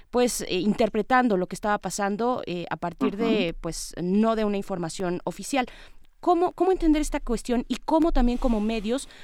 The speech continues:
Speaker 1: sobreponernos a, a la, pues, prolif-, prol-, proliferación de algunos ángulos que pueden no ser ciertos, ¿no?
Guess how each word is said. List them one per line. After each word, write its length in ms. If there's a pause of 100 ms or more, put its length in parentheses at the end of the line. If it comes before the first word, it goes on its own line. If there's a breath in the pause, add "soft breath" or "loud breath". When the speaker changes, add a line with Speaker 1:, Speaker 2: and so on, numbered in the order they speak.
Speaker 1:
sobreponernos 1080
a, 380
a 200
la, 480
pues, 200
prolif-, 500
prol-, 320 (140)
proliferación 960 (260 loud breath)
de 380
algunos 340
ángulos 320
que 80
pueden 320
no 80
ser 160
ciertos, 500
¿no? 140